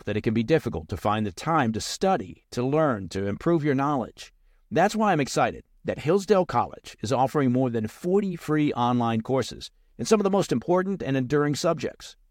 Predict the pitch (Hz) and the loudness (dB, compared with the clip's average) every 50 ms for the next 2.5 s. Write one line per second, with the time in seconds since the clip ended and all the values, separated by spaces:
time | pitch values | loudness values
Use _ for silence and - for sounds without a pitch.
0 | _ _ _ _ - 160 202 - 202 170 175 175 170 165 147 151 147 143 123 - | _ _ _ _ -6 -2 2 2 2 4 4 2 2 2 2 2 2 2 0 -4
1 | 123 123 123 135 156 151 170 160 156 - - - 156 147 131 - - 180 180 165 | -10 -6 -2 0 2 4 2 2 2 0 0 0 0 0 0 -2 0 2 2 2
2 | - - 180 185 180 160 - - - | 2 0 0 0 0 -2 -4 -10 -16